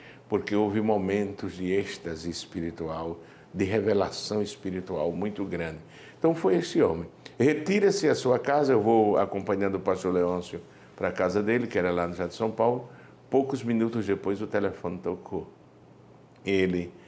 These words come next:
chegou em casa e, eh, foi dito que ele, telefonaram, né? O irmão Abner ligou dizendo de que tinha levado ele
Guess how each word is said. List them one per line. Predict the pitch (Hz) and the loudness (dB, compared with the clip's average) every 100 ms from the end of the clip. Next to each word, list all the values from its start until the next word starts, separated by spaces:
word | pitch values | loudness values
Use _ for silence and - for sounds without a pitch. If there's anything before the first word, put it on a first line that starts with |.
| - - | -20 -16
chegou | - 98 90 | -2 0 2
em | 104 104 | 2 2
casa | 113 127 143 147 160 - - - - - - - | -4 -4 -6 -6 -8 -16 -20 -20 -20 -20 -20 -10
e, | 98 92 98 101 113 117 123 - | -2 2 4 4 4 2 0 0
eh, | 87 85 85 82 80 | 2 2 2 0 -2
foi | - 98 | 0 0
dito | 82 87 92 98 | 0 -2 -2 -4
que | 87 - | -6 -4
ele, | 85 85 85 87 90 90 90 - - - - | 0 0 0 -2 -4 -4 -8 -14 -20 -14 -2
telefonaram, | 90 90 92 82 82 87 82 | 2 2 0 0 0 0 -2
né? | 82 92 - - - - | -4 -8 -12 -20 -20 -16
O | - 80 82 | -6 -2 -2
irmão | 82 78 82 82 82 | -2 -4 -4 -4 0
Abner | 92 95 92 87 | 0 0 -2 -2
ligou | 80 78 85 95 | -4 -4 -2 0
dizendo | 92 82 85 85 87 | -2 -4 -4 -4 -6
de | 87 | -8
que | 82 78 | -10 -10
tinha | - 85 | -4 -2
levado | 82 82 85 82 | 0 -2 -2 -2
ele | 82 85 | -2 -4